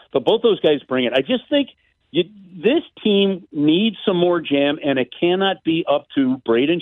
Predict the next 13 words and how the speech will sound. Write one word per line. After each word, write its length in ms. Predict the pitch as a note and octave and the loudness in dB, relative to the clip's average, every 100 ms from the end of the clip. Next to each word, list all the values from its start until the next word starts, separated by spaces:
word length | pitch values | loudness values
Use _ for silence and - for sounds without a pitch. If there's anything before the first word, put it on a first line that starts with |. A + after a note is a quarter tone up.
| - | -2
Shen 220 | C3+ C3+ | -2 0
and 100 | B2 | 0
Robert 360 | A#2 A#2 A#2+ | 0 0 -2
Bortuzzo 640 | A#2+ A#2+ - A2 F#2+ G2+ G2+ _ _ _ _ | -2 -4 -2 -4 0 0 -2 _ _ _ _
to 100 | B2 | -4
bring 260 | G#2 A2 F#2 | -2 -2 -4
it. 100 | - | -2
Where 180 | G#2+ A2 | -2 0
they're 180 | A2 | 0
at 180 | A#2 D#3 | 0 -2
in 100 | G#3 | -2
their 160 | G3+ G3 | -2 -4
careers, 560 | - C#3+ D3 C#3+ C#3+ | -2 0 0 0 -2